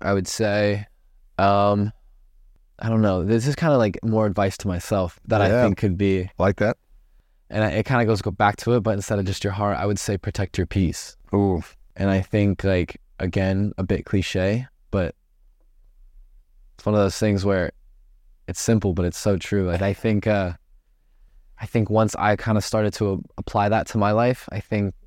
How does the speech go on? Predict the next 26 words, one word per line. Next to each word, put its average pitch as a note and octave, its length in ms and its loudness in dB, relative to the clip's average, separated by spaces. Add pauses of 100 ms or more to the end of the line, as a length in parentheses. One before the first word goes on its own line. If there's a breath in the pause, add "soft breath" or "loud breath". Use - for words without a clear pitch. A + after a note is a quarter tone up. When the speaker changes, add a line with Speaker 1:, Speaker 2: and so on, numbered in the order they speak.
(140)
Speaker 1:
things G2+ 260 2
got F#2+ 160 2
a F#2+ 60 2
lot, F#2+ 420 4 (1500)
a F2 60 -8
lot F#2 240 4
better. F2 420 0 (160)
Speaker 2:
Yeah, D#2+ 160 0
man. D2+ 300 0
Speaker 1:
For, F#2 480 0 (1300)
I A2 60 -6
don't C3 120 2
know, G#2+ 360 2
just - 160 -4
find, C#3 360 0
finding D#3 380 2
something C#3 360 0
that, A#2 120 2
like, G#2+ 320 -4 (160)
makes A2+ 400 0
you A#2 160 4
at E2+ 220 -2
peace A#2+ 360 0
and G2 140 -4
finding A2 260 0
something G#2 540 -2